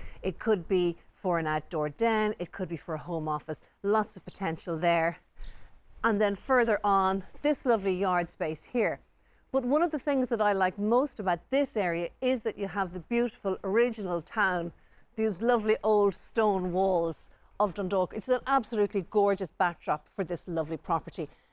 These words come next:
And again, some really nice planting, but in a very low maintenance way.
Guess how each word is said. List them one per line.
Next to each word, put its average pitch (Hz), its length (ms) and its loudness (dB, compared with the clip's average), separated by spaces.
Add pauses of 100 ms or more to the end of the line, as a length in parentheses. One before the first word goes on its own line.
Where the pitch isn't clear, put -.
And 220 160 4
again, 220 240 4
some 240 260 -2
really 262 260 2
nice 185 260 -2
planting, 185 400 -2 (460)
but 277 120 4
in 330 160 4
a 339 100 2
very 254 320 4
low 220 280 4
maintenance 202 760 -2
way. 170 400 0